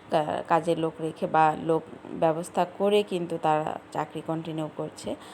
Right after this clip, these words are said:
আমি চাইলেও সেরকম করতে পারতাম, তারপরেও সুবিধা ছিল আমার, আমার শাশুড়িকে আমি রাখতে পারতাম, জোর জুলুম করে বললে থাকতো সে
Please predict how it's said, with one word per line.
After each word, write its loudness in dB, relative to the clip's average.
আমি 0
চাইলেও 4
সেরকম -2
করতে -6
পারতাম, -2
তারপরেও 2
সুবিধা -2
ছিল -2
আমার, 0
আমার -4
শাশুড়িকে -6
আমি -4
রাখতে -4
পারতাম, -6
জোর 2
জুলুম -4
করে 2
বললে -2
থাকতো -6
সে -4